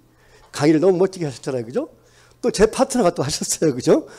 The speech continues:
어, 노선 본부장님 하셨고, 또 형제 레그의 우리 그 김현준 그 본부장님 하셔갖고, 하여튼 좋은 그룹 만났고, 좋은 톡을 만났습니다. 그죠?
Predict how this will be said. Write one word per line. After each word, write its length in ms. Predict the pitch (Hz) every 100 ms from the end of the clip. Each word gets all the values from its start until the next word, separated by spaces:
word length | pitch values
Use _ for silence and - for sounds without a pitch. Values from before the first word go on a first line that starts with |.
| - - -
어, 80 | 131
노선 680 | 175 185 170 147 254 302
본부장님 440 | 156 151 143 139 131
하셨고, 720 | 151 127 - 196 320 - - - - - -
또 140 | 147
형제 380 | 139 269 247 202
레그의 640 | 151 139 160 131 120 247 - _ _ -
우리 200 | 127 123
그 180 | - -
김현준 720 | 180 208 180 127 120 226 - _ _ _ -
그 320 | - 127 113 - -
본부장님 440 | 160 151 131 113
하셔갖고, 840 | 151 - 127 123 147 123 151 117 _ _ - _ _ _
하여튼 560 | - 208 202 160 120 -
좋은 400 | - 170 180 147
그룹 260 | - 156 120
만났고, 720 | 143 123 139 120 - 160 302
좋은 280 | - 143 135
톡을 240 | 123 120 117
만났습니다. 720 | 123 143 110 - 107 98 98
그죠? 280 | 120 226